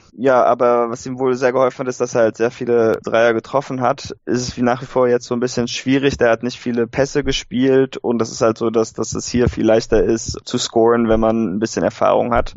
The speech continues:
Aber ich denke, für mich war er, glaub ich, der beste Spieler der ganzen Summer League und das würde ich dann noch erwähnen.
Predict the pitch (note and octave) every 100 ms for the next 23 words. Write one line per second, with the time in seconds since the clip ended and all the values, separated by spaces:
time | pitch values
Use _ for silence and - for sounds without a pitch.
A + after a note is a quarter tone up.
0 | - - - - A2+ A2 A2+ A2 G2+ -
1 | A2+ - A#2 A#2 - A#2 A2 A2 G#2+ A2+
2 | A#2 - G2+ G#2+ G2+ G#2 G#2 - E2+ -
3 | - - - E2 - - F2 - - -
4 | - G2+ G#2+ A2 - - G2 G2+ - F#2+
5 | - - - - - G#2+ - G2+ - A2+